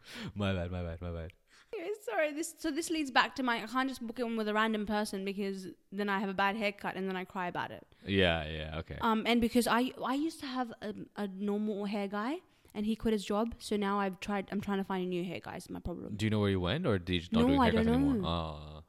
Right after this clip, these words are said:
Speaker 2: I don't, well, I don't know where he went. He just quit
Speaker 1: Quit.
Speaker 2: one day.
Speaker 1: Yeah,
Speaker 2: And
Speaker 1: sad.
Speaker 2: I, I don't have his in-, Instagram or anything.
Speaker 1: Mm.
Speaker 2: So anyway, so then I went, I tried a new salon last time and I had got a bad haircut, so then I cried three times about it. Um,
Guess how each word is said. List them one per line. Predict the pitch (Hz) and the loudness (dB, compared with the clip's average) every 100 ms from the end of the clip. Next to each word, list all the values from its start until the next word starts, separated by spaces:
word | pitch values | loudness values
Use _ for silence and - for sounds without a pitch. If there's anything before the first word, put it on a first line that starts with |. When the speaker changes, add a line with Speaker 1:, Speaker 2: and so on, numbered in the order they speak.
| - | 0
Speaker 2:
I | 240 | 2
don't, | 247 - | 2 0
well, | 254 | 0
I | 240 269 | 2 2
don't | 247 | 2
know | 196 | 2
where | 190 | 0
he | 185 | -2
went. | 160 156 185 - | -6 -6 -12 -8
He | 196 | -6
just | 196 - - _ | -4 -6 -12 _
quit | - - | -2 2
Speaker 1:
Quit. | 180 | 2
Speaker 2:
one | 175 | 0
day. | 175 - | -8 -6
Speaker 1:
Yeah, | 175 143 139 | -4 -2 -2
Speaker 2:
And | 202 196 | -2 -2
Speaker 1:
sad. | 190 196 | 0 0
Speaker 2:
I, | 190 | 0
I | |
don't | 190 196 | 0 0
have | 208 | 0
his | 185 185 185 | -2 -4 -2
in-, | 185 190 196 | -4 -4 -4
Instagram | 196 185 170 175 | -6 -6 -8 -6
or | |
anything. | 170 180 180 185 _ - - | -8 -8 -10 -12 _ -12 -6
Speaker 1:
Mm. | 92 87 82 - - - - - - | -4 -2 -6 -10 -20 -20 -20 -20 -8
Speaker 2:
So | 226 202 190 185 - _ | 0 2 2 0 -6 _
anyway, | 214 190 190 | 2 2 2
so | 208 | 0
then | 214 | 2
I | 214 | 2
went, | 208 202 | 2 0
I | 202 | -4
tried | - 196 | -2 -2
a | 196 | 0
new | 190 | -2
salon | 190 180 180 180 | -2 -2 -2 -2
last | 185 - | -6 -8
time | 196 180 | -10 -8
and | 170 - _ _ - | -10 -14 _ _ -12
I | |
had | - - | -12 -10
got | - | -12
a | 104 | -8
bad | - | -8
haircut, | 180 180 - - | -6 -8 -10 -10
so | 185 | -8
then | 180 | -8
I | 180 | -8
cried | 170 175 | -8 -6
three | 185 | -6
times | 180 175 180 | -4 -6 -4
about | 156 220 | 0 2
it. | 302 - _ _ _ _ _ _ _ _ - - - - _ _ - | 0 -2 _ _ _ _ _ _ _ _ -20 -20 -20 -20 _ _ 0
Um, | 226 226 226 220 220 220 220 214 220 214 | 2 4 4 2 2 0 0 0 0 -2